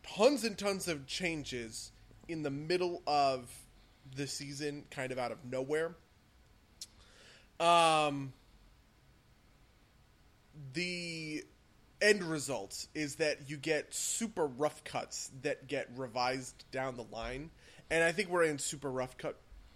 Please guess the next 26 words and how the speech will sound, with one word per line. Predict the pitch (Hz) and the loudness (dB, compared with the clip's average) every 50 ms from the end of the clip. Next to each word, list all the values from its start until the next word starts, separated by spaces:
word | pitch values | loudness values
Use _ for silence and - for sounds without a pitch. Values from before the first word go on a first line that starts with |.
| - - | -14 -6
mode, | 151 151 151 156 160 156 156 165 - - - - - - | -4 -2 -2 -2 -2 -6 -10 -16 -20 -20 -20 -20 -16 -8
basically. | - 160 160 160 - 175 - 175 175 170 165 180 - - | -6 -6 -6 -6 -8 -12 -10 -10 -10 -8 -10 -10 -12 -8
Uh, | - 127 123 120 117 117 110 - - - - - - - | -4 -4 -2 -2 -2 -4 -6 -10 -14 -20 -20 -20 -20 -16
stuff | - - - 190 185 - | -4 2 2 2 4 4
like | 165 147 131 - | 0 0 0 -6
Blood | - 131 135 139 139 127 | -6 0 0 2 2 2
Razor, | 143 139 143 143 127 139 139 135 - | 0 0 0 -2 -2 -4 -4 -4 -4
you | 147 143 | -4 -4
know, | 139 | -2
like | 135 135 135 135 | -4 -4 -6 -6
Blood | - 135 131 123 | -4 -4 -2 -2
Razor, | 131 131 135 123 123 127 123 | -4 -6 -6 -6 -8 -8 -8
which | 123 127 - | -8 -10 -12
we | 196 208 202 | -12 -10 -8
didn't | 175 156 147 123 92 | -8 -8 -8 -8 -6
really | 131 131 127 | -6 -6 -4
talk | 123 139 131 120 120 | -4 -6 -6 -6 -6
about | 117 117 113 113 | -6 -8 -8 -8
some | 131 120 | -12 -12
of | 117 | -12
these | 113 117 117 | -12 -12 -10
things, | - 127 120 117 | -10 -12 -12 -12
but | - 139 - | -12 -14 -8
Blood | - 151 151 139 | -2 0 0 2
Razor | 139 139 139 131 123 123 | 2 0 0 -2 -4 -8
just | 110 - 123 - - | -12 -12 -12 -12 -10